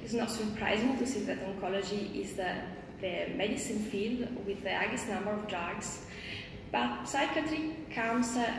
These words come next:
right after oncology with thirty-one drugs. And which are these drugs? Um, oh, sorry. Um, they include a number of different drugs, including antidepressants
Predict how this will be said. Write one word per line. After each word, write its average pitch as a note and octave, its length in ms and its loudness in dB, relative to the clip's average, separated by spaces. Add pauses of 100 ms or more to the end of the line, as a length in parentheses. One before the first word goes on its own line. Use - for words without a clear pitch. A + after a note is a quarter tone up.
right C#4+ 240 0
after G3 340 2
oncology A#3+ 760 0
with G#3+ 300 -2
thirty-one F#3+ 600 -2
drugs. - 540 0 (1200)
And G#3+ 200 2
which A#3+ 180 2
are F#3 180 2
these - 160 -2
drugs? - 580 0 (1800)
Um, G#3 580 6 (1200)
oh, A#3 160 0
sorry. G#3 460 0 (680)
Um, G#3+ 640 6
they B3+ 140 10
include D4+ 380 12
a B3+ 60 10
number C#4+ 300 10
of C#4 180 8
different A3+ 460 4
drugs, B3 460 4
including A#3+ 680 4
antidepressants A3 1200 2